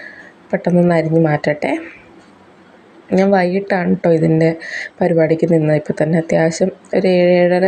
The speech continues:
ടൈമൊക്കെ ആയിട്ടുണ്ടേ. നന്നായിട്ട് സമയമെടുക്കുന്നൊരു പരിപാടിയാണ്. അങ്ങനെ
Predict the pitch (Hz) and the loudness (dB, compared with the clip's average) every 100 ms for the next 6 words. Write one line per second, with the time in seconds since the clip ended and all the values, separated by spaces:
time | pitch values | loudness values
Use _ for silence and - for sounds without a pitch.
0 | - - 170 160 160 175 160 151 - 151 | -2 0 0 0 -2 -2 -2 -2 -2 -2
1 | 143 202 320 - - - - - - - | 0 -2 -2 -14 -20 -20 -20 -20 -20 -20
2 | - - - 190 180 185 214 196 214 185 | -20 -16 -2 2 4 4 2 0 0 -2
3 | 170 180 180 165 175 170 170 165 156 160 | -2 -2 -2 -2 0 2 2 2 2 0
4 | 151 160 151 165 - - - - - - | 0 0 2 0 -2 -6 -20 -20 -20 -20
5 | - - - - - - - - - - | -20 -20 -20 -20 -20 -20 -20 -20 -20 -20
6 | - 185 175 165 196 | -6 -2 0 2 0